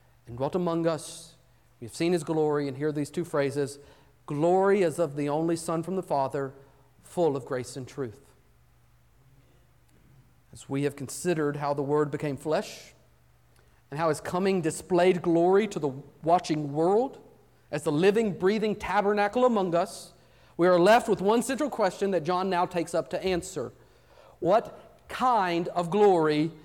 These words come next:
does Jesus reveal? What kind? What is this glory that Jesus reveals?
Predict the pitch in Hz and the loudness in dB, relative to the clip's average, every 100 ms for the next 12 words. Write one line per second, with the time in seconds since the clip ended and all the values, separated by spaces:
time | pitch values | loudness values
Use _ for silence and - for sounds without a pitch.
0 | - - 190 143 143 151 143 175 185 151 | -20 -4 -2 -2 -6 -6 -4 0 2 0
1 | 107 - - - _ _ 240 254 - - | -2 -16 -20 -20 _ _ -2 0 -2 -8
2 | 254 254 202 156 127 - - _ _ _ | -2 0 0 -2 -6 -14 -20 _ _ _
3 | _ _ _ - 254 254 285 294 233 185 | _ _ _ 0 0 2 2 2 0 0
4 | 214 208 185 180 180 160 156 139 - - | -2 0 0 2 2 2 0 -2 -10 -4
5 | 190 160 190 160 180 160 156 139 113 - | -2 0 -2 -2 -2 0 0 -2 -4 -14